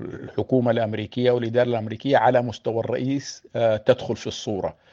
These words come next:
من بدري كان المبعوث منخرط من شهور في مسألة السودان، وأيضا وزير الخارجية بلينكين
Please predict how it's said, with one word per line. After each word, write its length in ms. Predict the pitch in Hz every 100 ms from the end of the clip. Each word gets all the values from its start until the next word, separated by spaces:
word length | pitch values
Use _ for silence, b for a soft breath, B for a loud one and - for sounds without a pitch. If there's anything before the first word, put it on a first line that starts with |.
| b b -
من 240 | 117 110
بدري 280 | 107 165 139
كان 280 | 120 127 127
المبعوث 760 | 113 104 98 101 117 156 -
منخرط 580 | 113 107 104 131 110 -
من 120 | 101
شهور 640 | 92 - 98 117 135 - - _
في 560 | _ 113 104 104 101 98
مسألة 360 | 101 - 104 -
السودان، 580 | - 113 101 110 139 160 b b b _
وأيضا 1400 | 117 113 113 113 110 107 107 107 104 - 117 120 117 143
وزير 260 | 107 98 113
الخارجية 580 | 104 - 95 101 110 107
بلينكين 680 | 101 110 117 117 131 147